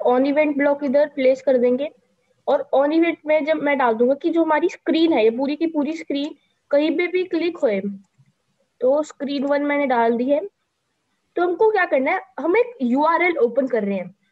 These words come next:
तो इसलिए हम ये open यूआरएल block यहाँ से ले लेते हैं। और हमको कौन सा यूआरएल खोलना है, ये जो हमारा स-, ये server three point two zero है, इसका आप यूआरएल copy कर,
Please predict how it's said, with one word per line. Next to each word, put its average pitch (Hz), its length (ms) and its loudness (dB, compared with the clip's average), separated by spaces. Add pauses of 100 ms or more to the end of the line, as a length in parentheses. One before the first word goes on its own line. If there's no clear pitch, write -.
तो 285 60 -6
इसलिए 339 260 0
हम 359 140 2
ये 403 100 2
open 302 440 -2
यूआरएल 302 440 0
block 269 280 0
यहाँ 262 140 0
से 269 120 -6
ले 240 160 2
लेते 240 260 -4
हैं। 359 100 -2 (420)
और - 80 0
हमको 392 220 -2
कौन 277 280 0
सा 330 100 0
यूआरएल 330 460 0
खोलना 311 320 -2
है, 427 140 -16 (640)
ये 240 120 -8
जो 320 120 -4
हमारा 330 260 0
स-, 554 340 -8
ये 262 160 -8
server 285 420 0
three 302 280 -8
point 311 380 -2
two 294 160 -4
zero 254 300 0
है, 196 160 -4 (340)
इसका 285 260 -8
आप 339 200 0
यूआरएल 285 680 0
copy 240 280 0
कर, 294 160 -2